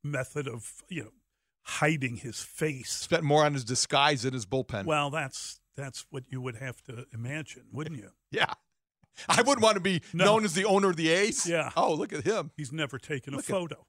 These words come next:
Speaker 2: look at
Speaker 1: Yeah.
Speaker 2: those shoes.
Speaker 1: Well, that's a, that's a cheap billionaire, isn't it?
Speaker 2: Exactly. Exactly. <laughs>
Speaker 1: Just saying.
Speaker 2: That's an oxymoron, isn't it?
Speaker 1: Not really.
Speaker 2: An
Speaker 1: No, I think
Speaker 2: oxymoron, a cheap billionaire?
Speaker 1: No, I don't think that's a,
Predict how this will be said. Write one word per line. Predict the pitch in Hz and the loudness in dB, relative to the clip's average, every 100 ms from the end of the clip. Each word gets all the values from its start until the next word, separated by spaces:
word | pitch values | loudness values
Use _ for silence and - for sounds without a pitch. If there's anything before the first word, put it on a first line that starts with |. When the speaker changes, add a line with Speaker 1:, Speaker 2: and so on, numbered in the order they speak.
| - | -14
Speaker 2:
look | 277 | -10
at | 156 | -8
Speaker 1:
Yeah. | 139 | -4
Speaker 2:
those | 240 | -2
shoes. | - - 104 110 107 - _ _ _ _ | -2 -6 -8 -8 -10 -12 _ _ _ _
Speaker 1:
Well, | 160 202 | -6 -4
that's | 247 - | -4 -4
a, | 160 117 113 | -6 -8 -10
that's | 202 - | -10 -10
a | 127 | -10
cheap | - - 165 - | -8 -8 -10 -4
billionaire, | 147 147 95 101 104 | -2 -2 -8 -12 -14
isn't | 131 | -12
it? | 269 | -8
Speaker 2:
Exactly. | - - - | -6 -6 -8
Exactly. | - - 339 392 - 147 123 _ _ - - | -20 -4 -2 -2 -2 -4 -6 _ _ -8 -6
<laughs> | - - - _ 170 | -6 -6 -8 _ -8
Speaker 1:
Just | 226 - | -4 -4
saying. | - 170 156 - - - - | -2 -4 -6 -10 -18 -18 -8
Speaker 2:
That's | 156 208 - | 0 0 0
an | 143 | -6
oxymoron, | 127 123 135 120 117 113 131 160 _ - _ - - _ - | -2 -2 -2 -2 0 0 -2 -8 _ -20 _ -20 -20 _ -10
isn't | 135 180 | -8 -8
it? | - - - - | -10 -12 -10 -2
Speaker 1:
Not | 226 269 | -2 0
really. | 226 339 117 127 _ _ _ - | -4 -4 -8 -10 _ _ _ -10
Speaker 2:
An | 139 | 0
Speaker 1:
No, | 196 | 2
I | 185 196 | 4 2
think | 240 | 4
Speaker 2:
oxymoron, | 247 277 277 | 4 4 2
a | |
cheap | - 240 | -2 -6
billionaire? | 190 214 254 294 330 - | -2 -2 0 -2 -4 -8
Speaker 1:
No, | 214 240 | -4 0
I | 180 | 0
don't | 208 | -2
think | - 180 | -10 -10
that's | 147 - 139 | -10 -8 -8
a, | 117 | -8